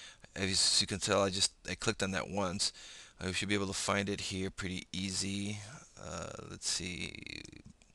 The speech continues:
basic. Just do a search. I have a lot of links, so in here, so we'll just do a search for it. There it is, and here's the one click,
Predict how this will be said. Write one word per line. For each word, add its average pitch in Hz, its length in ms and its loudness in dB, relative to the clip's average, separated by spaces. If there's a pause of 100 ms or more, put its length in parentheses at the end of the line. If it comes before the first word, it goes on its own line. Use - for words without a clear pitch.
(1040)
basic. - 500 0 (360)
Just - 200 0
do 65 60 -6
a - 40 -2
search. 92 400 4
I 98 40 -2
have 95 200 0
a - 180 -10
lot 78 200 2
of - 340 -4 (200)
links, 87 320 0
so 85 280 -2 (600)
in 87 120 -4
here, 90 200 -2
so 87 160 -4
we'll 87 100 -6
just 90 180 -2
do 87 120 -2
a 87 40 2
search - 300 2
for 90 240 0
it. - 80 -2 (420)
There 92 140 -2
it 92 100 -2
is, 143 360 2 (920)
and 90 260 0
here's 101 220 4
the 98 100 2
one 113 140 0
click, - 380 -4